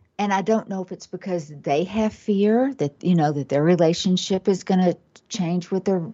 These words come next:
with their parent, or if they feel it's disrespectful for the parent that's deceased. What is your experience with that?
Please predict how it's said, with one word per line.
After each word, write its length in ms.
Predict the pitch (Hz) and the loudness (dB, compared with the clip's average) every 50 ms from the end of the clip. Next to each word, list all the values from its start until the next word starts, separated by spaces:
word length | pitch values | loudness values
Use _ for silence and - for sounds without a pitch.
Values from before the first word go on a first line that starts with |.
| - - | -10 -4
with 260 | 165 185 185 185 - | 0 0 0 0 2
their 180 | - 185 180 180 | 4 4 4 4
parent, 800 | 180 - - - 175 175 185 190 196 208 214 202 - - - - - - - - - - - - _ _ | 2 -2 -6 -2 0 0 2 2 4 4 2 2 0 -2 -8 -16 -16 -18 -18 -18 -18 -20 -20 -20 _ _
or 280 | - 185 170 160 156 | 4 6 6 6 6
if 100 | 151 147 | 4 2
they 140 | - 143 135 | 0 -2 -4
feel 260 | 135 - - 151 139 | -4 -6 -6 -6 -6
it's 180 | 131 - - - | -6 -6 -10 -10
disrespectful 1160 | - 135 127 123 - - - 123 113 - - - - 180 185 - - _ - 196 185 185 185 185 | -8 -8 -8 -8 -8 -10 -10 -10 -10 -14 -6 -2 0 0 0 -2 -6 _ 0 2 4 4 2 0
for 120 | - - | -2 -8
the 80 | - - | -14 -12
parent 600 | - - - 151 135 131 123 123 - - - - | -10 -10 -8 -6 -6 -6 -6 -8 -8 -12 -14 -12
that's 360 | - - - - - - - _ _ | -10 -10 -10 -12 -16 -20 -20 _ _
deceased. 800 | - 117 120 - - 202 196 196 202 202 190 196 190 - - - - - - - - - - - - - - - _ _ _ _ | -16 -16 -14 -6 0 4 6 6 8 8 6 4 2 -2 -10 -16 -20 -20 -20 -20 -20 -20 -20 -20 -20 -20 -20 -20 _ _ _ _
What 480 | - - 165 - 170 180 180 214 233 240 | -18 -18 -16 -14 -8 -2 2 2 4 4
is 180 | 269 254 233 | 2 0 2
your 100 | 226 226 | 2 2
experience 640 | 196 - 143 - - - 131 127 123 123 - - - | 2 2 -2 -8 -10 -10 -8 -8 -8 -10 -12 -14 -16
with 120 | - - - | -14 -10 -8
that? 260 | 180 - - - | -8 -8 -8 -10